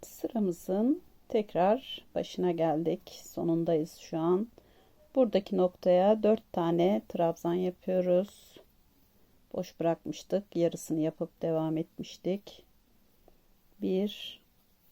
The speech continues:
iki, üç,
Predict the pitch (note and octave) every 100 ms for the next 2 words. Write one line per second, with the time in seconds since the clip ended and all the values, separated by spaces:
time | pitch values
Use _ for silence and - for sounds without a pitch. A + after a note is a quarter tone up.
0 | _ _ _ - - - _ _ _ _
1 | _ - _ A3 F3+ - - E3+ F3+ G3+
2 | _ _ _ _ - _ - - - -
3 | _ _ _ _ _ _ _ _ _ _
4 | _ _ - A3+ A3 - - - -